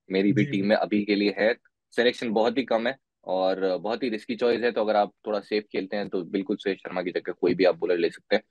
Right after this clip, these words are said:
Speaker 1: अ, हमें थोड़ी value लग रही है, selection तेरह परसेंट के आसपास है, हो सकता है और नीचे चले जाए बाद में। अ, bowling section में और आपके पास जो option है वो है भुवनेश्वर कुमार, नटराजन, अ, उमरान मलिक, जिस form में शायद ही पिक कर पाए आप,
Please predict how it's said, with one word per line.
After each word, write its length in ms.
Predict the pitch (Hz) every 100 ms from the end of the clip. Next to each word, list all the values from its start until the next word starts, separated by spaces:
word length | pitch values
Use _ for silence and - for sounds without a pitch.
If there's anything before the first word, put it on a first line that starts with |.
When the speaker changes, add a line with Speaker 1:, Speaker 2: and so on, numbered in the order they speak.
| _ _ _ _ -
Speaker 1:
अ, 320 | 82 87 85 101
हमें 160 | 107
थोड़ी 120 | 110 107
value 200 | 107 117
लग 160 | 110
रही 120 | 117
है, 80 | 127
selection 420 | 120 107 104 107
तेरह 240 | 107 107 107
परसेंट 260 | 101 104
के 60 | 101
आसपास 320 | 98 - 101 -
है, 60 |
हो 100 | 87
सकता 240 | 87 - 98
है 40 |
और 180 | 92 90
नीचे 140 | 90 87
चले 220 | - 85
जाए 120 | 95
बाद 180 | 85 85 90
में। 80 | - _ _ _ _ -
अ, 140 | 95 98
bowling 360 | 123 135 135
section 260 | 143 - 143
में 60 | 131
और 120 | 139
आपके 200 | - 135
पास 160 | 135
जो 80 | 127
option 260 | 117 - 127
है 100 | 123
वो 120 | 113
है 60 | 107
भुवनेश्वर 380 | 107 113 120
कुमार, 440 | 113 113 117 113 107
नटराजन, 680 | 87 92 - 113 113 120 120 117 _ _ _ _
अ, 180 | 90 95
उमरान 300 | 98 110 113
मलिक, 280 | 107 104 98
जिस 160 | 98 -
form 180 | 104
में 140 | 104 95
शायद 280 | - 92 95
ही 60 |
पिक 240 | 92 92 _ -
कर 140 | 90
पाए 200 | 98 98
आप, 180 | 95